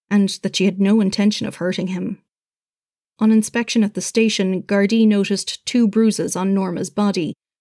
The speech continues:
both of which she claimed had been caused by Gary. Her husband, she said, would become physically aggressive when he had whiskey taken, and a few nights previous he had pushed her and she had fallen against a wooden cot. The second bruise was caused a week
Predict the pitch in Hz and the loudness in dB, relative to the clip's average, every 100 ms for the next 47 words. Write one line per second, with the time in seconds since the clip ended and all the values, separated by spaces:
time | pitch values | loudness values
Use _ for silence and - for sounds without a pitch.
0 | - 214 220 190 - - - - - 185 | 0 2 2 -2 -4 -4 -4 -6 -4 -2
1 | 185 180 196 190 185 190 - 180 - 170 | 0 0 -2 -2 -2 -6 -6 -8 -6 -6
2 | 190 190 190 180 165 - _ _ _ - | -2 -2 -2 -2 -6 -10 _ _ _ -2
3 | 202 254 240 240 220 226 233 220 214 _ | 0 2 2 2 2 0 2 0 0 _
4 | _ - 214 233 233 220 208 214 190 185 | _ -2 2 2 4 2 2 -2 -2 -2
5 | 175 180 180 208 214 214 185 175 208 190 | -2 -2 -2 -2 0 0 -2 -4 -4 0
6 | 202 196 208 208 220 202 190 185 - - | 0 2 0 0 -2 -2 -2 -2 -4 -8
7 | 196 _ _ _ 220 220 214 254 240 202 | -12 _ _ _ 0 2 2 2 4 2
8 | 196 - 247 233 233 226 - 226 190 - | -2 -2 0 2 4 2 2 0 0 -2
9 | 233 - 170 - - 196 - 185 - 185 | -2 0 -4 -6 -2 -2 0 -2 -2 -2
10 | 190 196 190 170 185 190 185 190 120 - | 0 -2 -2 -4 -2 -2 -2 -4 -6 -6
11 | 202 196 - - - _ _ _ _ _ | -4 -4 -6 -10 -14 _ _ _ _ _
12 | - 185 208 202 202 180 - 180 185 202 | -8 -2 -2 0 0 0 0 0 0 -2
13 | 185 - 190 185 - 208 202 196 | -4 -4 -4 -4 0 0 0 -2